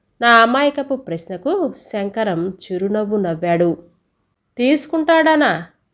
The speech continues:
అదేమిటి ఆ చచ్చు ప్రశ్న? అతని డిజిగ్నేషన్ ఏమిటి?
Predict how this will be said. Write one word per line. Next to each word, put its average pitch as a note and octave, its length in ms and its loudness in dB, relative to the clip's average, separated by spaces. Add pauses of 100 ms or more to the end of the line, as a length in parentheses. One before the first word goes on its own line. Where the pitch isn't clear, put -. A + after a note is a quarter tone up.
అదేమిటి A3 800 0 (240)
ఆ A3+ 100 2
చచ్చు G3 400 -6
ప్రశ్న? B3 520 -2 (480)
అతని A#3+ 480 2 (340)
డిజిగ్నేషన్ A3+ 800 0
ఏమిటి? G#3+ 600 -2